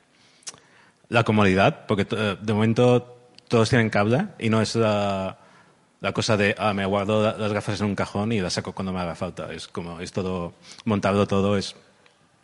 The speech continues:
un embrollo. Y, y es eso, no hay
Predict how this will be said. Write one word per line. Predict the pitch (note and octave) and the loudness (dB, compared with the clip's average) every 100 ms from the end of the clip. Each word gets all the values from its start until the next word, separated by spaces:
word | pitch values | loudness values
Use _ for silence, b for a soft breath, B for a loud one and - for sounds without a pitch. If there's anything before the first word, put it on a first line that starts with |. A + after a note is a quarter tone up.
| _ - - | _ -18 -4
un | B2 | 0
embrollo. | G#2 G2 F#2+ F2+ - B B B _ | 0 2 0 -2 -6 B B B _
Y, | G#2+ G#2 G2 F#2 F#2 F2 E2+ - _ _ - | -2 0 2 2 0 -2 -6 -20 _ _ -8
y | |
es | G#2+ | -2
eso, | A2+ - | 0 0
no | F#2+ G#2 | 2 2
hay | A#2 A#2+ A#2 | 2 0 -4